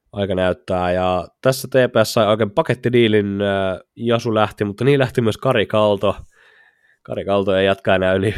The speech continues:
<laughs> ylivoimakuvioiden pyörittämistä ensi kaudella Turussa, ja mä kuvittelen, että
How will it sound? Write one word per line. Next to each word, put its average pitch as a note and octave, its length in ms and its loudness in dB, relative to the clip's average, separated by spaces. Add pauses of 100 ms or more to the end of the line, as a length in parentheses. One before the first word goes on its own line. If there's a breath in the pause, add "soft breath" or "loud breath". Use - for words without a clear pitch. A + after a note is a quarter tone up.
<laughs> - 80 -2
ylivoimakuvioiden G2+ 800 0
pyörittämistä G2 600 -2
ensi G2+ 180 -2
kaudella G2 260 -2
Turussa, G#2 440 -4
ja F2+ 120 -4
mä G2+ 160 -2
kuvittelen, A#2 440 -2
että G#2 120 -10